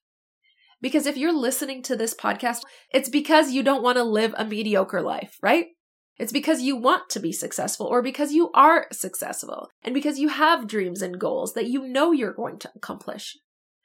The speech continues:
So to do that, to accomplish those dreams, to accomplish those goals, and to live a life of extreme happiness, obviously, again, ebbs and flows, but to live a life that you're proud of, you're not always gonna be able to have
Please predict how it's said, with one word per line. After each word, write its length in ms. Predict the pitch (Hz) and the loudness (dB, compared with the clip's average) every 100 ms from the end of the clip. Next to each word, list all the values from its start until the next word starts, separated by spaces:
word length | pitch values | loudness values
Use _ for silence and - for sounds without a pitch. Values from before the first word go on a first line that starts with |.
| _ - | _ -10
So 180 | - 262 | 0 0
to 140 | 285 | 0
do 260 | 214 240 330 | -4 -2 2
that, 300 | 269 - - | 2 2 -2
to 120 | - | -6
accomplish 540 | 214 240 240 - 403 - | -4 -2 -2 -2 -6 -6
those 220 | 202 196 | -6 -6
dreams, 320 | - 185 196 | -6 -6 -6
to 120 | - | -6
accomplish 540 | - - 262 302 370 330 | -8 -4 -2 0 -2 -2
those 220 | 202 185 | -6 -6
goals, 280 | - 180 202 | -2 -2 -2
and 120 | 214 | -8
to 100 | 233 | -4
live 340 | 214 220 311 302 | -2 2 2 2
a 120 | 214 | 0
life 440 | 208 220 294 - - - | 2 2 2 -2 -8 0
of 260 | 247 254 - | 4 4 0
extreme 560 | 220 - - 302 359 | -6 -6 -2 0 2
happiness, 800 | 320 269 339 453 285 202 226 339 - | 2 6 4 4 0 2 2 2 2
obviously, 720 | 240 226 220 220 240 262 294 | 4 6 4 2 2 2 2
again, 400 | - 226 220 208 - | 2 0 2 0 2
ebbs 220 | 214 208 | 0 2
and 200 | 226 214 | -2 -2
flows, 520 | 294 330 262 233 - - - _ - | 4 6 6 2 0 -14 -20 _ -6
but 120 | 226 | 2
to 100 | 285 | 4
live 300 | 262 302 349 | 6 4 4
a 60 | |
life 320 | 240 233 285 339 | 2 4 2 2
that 120 | 214 | -4
you're 200 | 254 247 | -2 -2
proud 400 | - 226 262 330 | -2 -2 0 2
of, 340 | 190 - 233 _ _ - | 2 0 -4 _ _ -8
you're 180 | 240 294 | -2 0
not 300 | 277 320 - | 2 2 2
always 400 | 262 285 302 294 | 2 2 2 0
gonna 220 | 240 233 | -2 -4
be 240 | 208 233 - | -4 -6 -6
able 300 | 247 269 240 | -4 0 -2
to 100 | 254 | -2
have 500 | 240 - 294 277 226 | -4 4 6 6 2